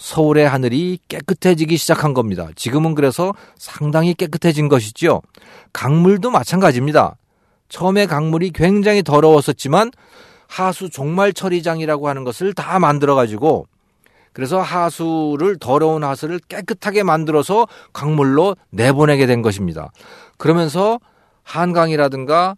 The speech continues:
낙동강이라든가 태화강이라든가 이런 강물들이 서서히 깨끗해지기 시작한 것이지요. 뭐 완벽하게 깨끗한 건 아니지만 아마도 앞으로 한 십 년쯤 지나고 나면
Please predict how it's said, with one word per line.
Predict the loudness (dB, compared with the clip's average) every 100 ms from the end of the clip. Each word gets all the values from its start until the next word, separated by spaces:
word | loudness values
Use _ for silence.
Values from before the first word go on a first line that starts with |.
| _ _
낙동강이라든가 | -10 -6 -4 0 2 2 -2 -4 -6 -2 -2 -4 _ _
태화강이라든가 | -6 -2 0 -2 -2 -4 -4 -6 -4 -4
이런 | -2 -4 -2
강물들이 | -6 -4 -8 -6 -4 -4 -6 _ _ _
서서히 | -6 -2 -2 -2 -2 -4 -8 _ _
깨끗해지기 | -12 -6 0 0 0 -2 -4 -4
시작한 | -6 -4 0 2
것이지요. | 2 2 -2 -10 -10 -12 _ _ _ _ _ _
뭐 | -4 -2 -2
완벽하게 | -4 -4 0 -2 -2 -4 -4
깨끗한 | -4 -8 -4 0
건 | 2
아니지만 | 4 4 0 -2 -4 -4 -14 _ _ _ _ _ _
아마도 | -8 -2 0 2 0 0
앞으로 | -6 -8 -4
한 | -2 -2
십 | -4 -6
년쯤 | 0 2 2 0 -2
지나고 | 0 0 2
나면 | 2 0 -2 -4